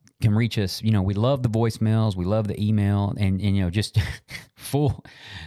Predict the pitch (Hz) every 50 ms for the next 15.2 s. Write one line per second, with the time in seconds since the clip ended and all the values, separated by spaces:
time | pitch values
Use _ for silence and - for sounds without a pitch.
0 | - - _ _ - 135 151 156 147 139 131 117 107 101 95 90 87 98 - -
1 | 127 135 135 123 123 120 113 113 117 117 104 - 92 110 117 117 110 - 98 92
2 | 101 101 - 110 107 104 98 90 87 85 - - 101 98 107 90 90 90 95 90
3 | - - 85 82 85 87 87 82 - - - - - - - 120 117 95 87 87
4 | 92 107 110 101 98 92 82 - - 107 98 98 95 92 82 98 - - 104 87
5 | - - - - - 104 98 107 123 120 110 98 110 107 95 - - 104 98 92
6 | - 90 80 80 - - 76 - - - 80 76 82 87 - - - 127 - -
7 | - - - - - - - - _ - - 110 110 104 92 85 82 78 - _
8 | _ 147 _ - - 117 120 120 123 117 117 123 120 - 113 90 87 - - 113
9 | 110 110 - 98 90 85 95 98 95 90 - 90 98 98 - - 101 87 80 85
10 | 87 85 87 85 85 87 85 85 85 82 85 98 98 104 101 95 92 87 85 82
11 | - - - 92 92 95 95 92 92 95 98 110 120 127 110 _ - 90 90 95
12 | 98 95 92 92 90 87 90 85 85 98 98 - - 95 80 80 87 110 127 127
13 | _ _ _ _ _ _ _ _ _ _ _ - - 117 110 110 101 98 98 95
14 | 92 90 90 92 95 104 117 107 95 90 85 85 80 87 85 85 85 82 78 78
15 | 82 95 113 127